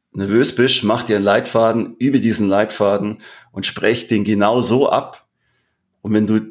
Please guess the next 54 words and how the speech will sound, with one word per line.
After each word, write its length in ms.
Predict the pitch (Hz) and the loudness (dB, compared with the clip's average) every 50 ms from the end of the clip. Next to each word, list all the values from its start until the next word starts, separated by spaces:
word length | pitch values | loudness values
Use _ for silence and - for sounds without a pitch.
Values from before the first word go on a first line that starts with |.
| - _ _ - | -16 _ _ -4
das 140 | 110 107 | -2 0
dann 160 | - 127 107 113 | 0 0 0 0
in 100 | 113 113 | 0 2
so 60 | 117 | 2
einer 140 | 113 110 98 | 2 2 2
Akquise 420 | 107 107 - - 147 160 165 117 | 2 0 -2 -2 -2 0 0 0
drei, 220 | 117 - 117 127 127 | 0 0 0 0 0
vier, 180 | 127 - 120 117 | 0 0 -2 -2
fünf 240 | 120 143 151 156 120 | -2 -4 -4 -2 -2
Mal 140 | 113 110 | -2 0
gemacht 280 | 107 120 127 147 151 - | 0 0 -2 -2 -2 0
hast, 520 | 120 131 160 165 - - - - _ _ _ - | -2 0 0 -2 -4 -6 -6 -10 _ _ _ -2
brauchst 300 | - - - 156 - - | 0 0 0 0 -2 -4
du 60 | 110 | -2
ihn 20 | |
gar 160 | 107 98 98 | -2 -2 -2
nicht 160 | 98 104 - 117 | -2 -4 -4 -2
mehr. 140 | 117 101 | 0 0
Alleine, 360 | 98 104 107 123 151 156 143 123 | 2 2 2 2 2 2 0 0
dass 200 | 127 117 120 - | 0 -2 -2 -4
du 80 | 120 | -6
diesen 380 | 92 117 117 - 123 - - - - - - - _ | -6 -6 -4 -4 -6 -8 -8 -12 -18 -20 -20 -20 _
Leitfaden 460 | - - 120 - - - 120 113 117 104 | -2 -2 -2 0 0 0 0 0 2 2
so 140 | 131 160 | 0 2
genau 280 | 156 147 123 123 123 - | 2 2 2 2 2 2
geschrieben 420 | 123 - - - 147 160 127 113 | 0 -2 -4 -4 -4 -4 -2 -2
hast, 180 | 117 127 127 - | 0 -2 -2 -2
vorm 220 | - - 123 117 | -2 -2 0 0
Spiegel, 580 | 113 - - 135 143 147 131 127 127 127 123 120 | -2 -4 -6 -6 -4 -2 0 2 2 2 2 2
mit 140 | 123 120 120 | 2 2 2
einer 120 | 131 120 | 0 -2
Freundin 540 | 123 - - 113 127 135 127 123 123 123 120 | -2 -2 0 0 2 2 0 0 0 0 0
oder 180 | 113 117 113 110 | -2 -4 -4 -4
wie 100 | 127 123 | -4 -4
auch 120 | 120 127 | -4 -4
immer, 260 | 127 127 123 117 120 - - - - - _ _ - | -4 -2 -2 -2 -4 -6 -12 -20 -20 -20 _ _ -2
mal 160 | 113 117 113 | -2 0 0
geübt 340 | 113 120 123 120 139 - - 113 | 0 -2 -2 -2 -4 -2 0 0
hast, 240 | 120 139 139 - | 2 2 0 0
hilft 280 | - 135 156 160 160 - | 2 2 2 2 0 0
dir, 140 | 120 123 - | 2 2 4
dass 180 | 117 110 - | 2 0 0
du 80 | - 113 | 0 0
jetzt 260 | 120 160 202 196 - | 2 2 2 2 2
nicht 160 | 156 156 156 | 2 2 2
so 100 | - 135 | 2 2
nervös 400 | 127 117 107 107 127 156 156 156 | 2 2 2 2 0 -2 -2 -2
bist. 200 | - 147 135 - | -4 -4 -4 -2
Es 120 | 110 - - | -4 -4 -4
gibt 160 | 151 147 - | -2 -2 0
dir 100 | 120 - | 0 0
einfach 180 | 110 107 - 98 | 0 0 -2 -2
eine 140 | 95 95 | -4 -4
Sicherheit 520 | - - 165 165 - 160 156 151 165 185 | -4 -6 -4 -2 -2 0 0 0 0 -2